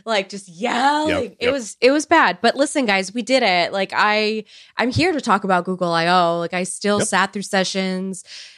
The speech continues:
Speaker 1: Today, I did something actually kind of, uh, not, I don't wanna say cathartic, but it was kinda cool to be able to, like, usually Google I O is such a tiring event. Not that it wasn't, you know, just
Speaker 2: <laughs>
Speaker 1: covering it.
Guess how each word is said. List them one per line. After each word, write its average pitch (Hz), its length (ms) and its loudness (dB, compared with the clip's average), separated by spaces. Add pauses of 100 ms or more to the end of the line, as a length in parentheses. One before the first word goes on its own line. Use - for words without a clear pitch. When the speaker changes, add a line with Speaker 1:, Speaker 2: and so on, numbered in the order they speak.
(100)
Speaker 1:
Today, 226 680 0
I 214 120 -2
did 208 240 -8
something 208 340 -6
actually 185 440 -2
kind 185 400 -2
of, 180 220 -4
uh, 160 320 -2 (520)
not, 339 260 -4 (100)
I 285 60 -2
don't 359 100 -4
wanna 349 160 -4
say 254 140 -6
cathartic, 180 420 -2
but 185 100 -6
it 185 60 -6
was - 140 -10
kinda 311 280 -4
cool 190 380 -8
to 196 140 -12
be 165 120 -8
able 165 180 -6
to, - 140 -16
like, 139 320 -8 (220)
usually 311 480 0
Google 196 260 0
I 170 160 4
O 160 120 0
is 160 100 -8
such - 160 -14
a 165 60 -14
tiring 151 540 -8
event. 147 440 -8 (840)
Not 202 160 -8
that 160 80 -6
it 135 100 -6
wasn't, 139 320 -6 (600)
you 147 120 -8
know, 131 120 -6
just - 300 -14
Speaker 2:
<laughs> - 0 -
Speaker 1:
covering 143 440 -6
it. 135 260 -4